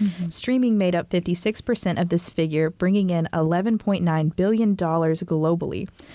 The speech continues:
Speaker 2: Statistics are being totaled still for twenty twenty, but music streaming grew by eighty-five percent compared to eighty percent in two thousand nineteen,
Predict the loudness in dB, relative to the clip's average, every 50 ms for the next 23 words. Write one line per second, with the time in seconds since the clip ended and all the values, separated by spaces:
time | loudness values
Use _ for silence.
0 | -20 -20 -18 -6 -4 -4 -2 0 0 -2 0 0 -2 -4 -2 -2 -2 -2 -2 -2
1 | -2 -2 -2 0 0 0 0 0 0 -2 -2 -2 -2 0 0 0 -2 -2 -2 -4
2 | -2 0 0 2 2 2 0 0 -4 -2 0 0 0 -2 -2 -8 -20 -20 -20 -20
3 | -10 -4 -2 0 0 2 2 2 2 4 2 0 0 -2 -4 -2 0 0 2 2
4 | 2 0 0 -2 -2 0 2 2 2 2 0 0 -2 -2 0 0 0 2 2 0
5 | 0 -2 -4 -4 -2 0 -2 0 0 -2 -2 0 0 -2 -4 -2 -2 -2 -2 0
6 | 2 0 0 0 0 -2 -2 0 0 0 -2 -2 -4 -4 -6 -4 -4 -2 -4 -4
7 | -4 -2 -2 -2 -2 -2 -2 -2 -2 -2 -2 -4 -4 -2 -2 -2 -2 -2 -2 -4
8 | -4 -6 -6 -6 -8